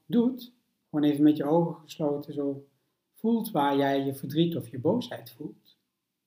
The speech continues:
dan geef je het ook even ruimte. En dan geef je jezelf ruimte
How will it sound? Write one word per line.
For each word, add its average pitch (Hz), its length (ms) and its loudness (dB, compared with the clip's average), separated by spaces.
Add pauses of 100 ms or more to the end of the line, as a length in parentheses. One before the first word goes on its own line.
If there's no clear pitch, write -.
(680)
dan 170 120 0
geef 214 280 0
je 190 80 2
het 160 140 4
ook 147 140 4
even 127 220 0
ruimte. 131 320 -4
En 147 60 -2
dan 135 100 -2
geef 143 240 0
je - 80 -6
jezelf 139 480 -4
ruimte 240 500 -4